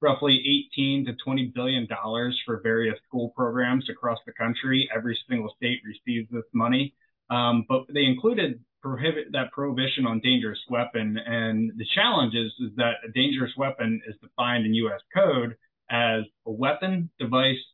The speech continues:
instrument, material, or substance, animate or animate, that is used for or readily capable of causing death or serious bodily injury, except that that term does not provide to a pocket knife with a blade of less than two and a half inches. So when you take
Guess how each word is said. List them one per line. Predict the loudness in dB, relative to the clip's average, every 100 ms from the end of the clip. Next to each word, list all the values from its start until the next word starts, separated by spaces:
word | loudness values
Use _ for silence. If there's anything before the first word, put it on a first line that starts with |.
| -6
instrument, | -2 -2 0 0 0 0
material, | -2 -2 0 2 4 2 0 _ _ -6
or | -4 -2 2
substance, | 2 0 -10 -8 -8 -10 _ 0
animate | 2 2 0 0
or | -4 -4 0
animate, | 0 2 0 -2 -4
that | -2 -2
is | -2
used | 2 2 2 -4
for | -2 0
or |
readily | 0 0 0 -2 -2
capable | -4 -4 -6 -8
of | -8
causing | -6 -6 -4 -6
death | -4 -4 -6 -14 -8
or | -6
serious | -2 -2 -2 -6 -6
bodily | -4 -4 -6 -4
injury, | -2 0 2 0 -2 _ -20 -18 -10
except | -2 -2 0
that | 0
that | 0 0
term | 0 0
does | 0 0
not | 0 0
provide | -2 -2 -2 -4
to | -8
a |
pocket | -2 -2 -2 -4
knife | -6 -8 -10
with | -14 -14 _ _ -20 -18
a |
blade | -4 0 0
of | 0
less | -4 -4
than | -10 -6 -2
two | -2
and | -2
a |
half | -6 -4
inches. | -6 -6 -12 -16 -18 -18 -20 -20 -2
So | 4
when | 6
you | 6 6 0 0
take | 2